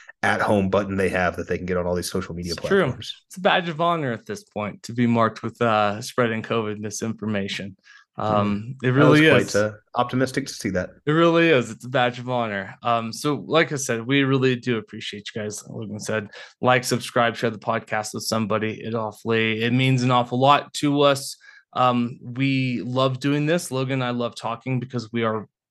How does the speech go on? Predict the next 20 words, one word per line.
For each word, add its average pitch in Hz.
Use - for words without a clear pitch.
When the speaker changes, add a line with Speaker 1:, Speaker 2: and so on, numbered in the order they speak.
Speaker 2:
raging 123
narcissist, 113
and 123
we 127
Speaker 1:
Mm-hmm. 110
Speaker 2:
love 127
the 131
Speaker 1:
Mm-hmm. 123
Speaker 2:
fact 120
that, 123
uh, 117
people 113
actually 135
listen 113
to 131
Speaker 1:
Hmm. 104
Speaker 2:
us. -
So 113
thank 143
you 151